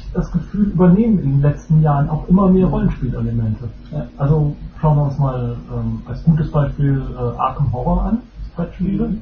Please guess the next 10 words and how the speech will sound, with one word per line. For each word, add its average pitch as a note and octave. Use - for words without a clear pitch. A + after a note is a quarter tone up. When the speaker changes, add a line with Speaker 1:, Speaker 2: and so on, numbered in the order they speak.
Speaker 1:
was, D3+
in D3
dem D3
jeder D3+
Spieler D#3+
dann C3
einen B2
Charakter C3+
übernimmt. E3+
Und D#3+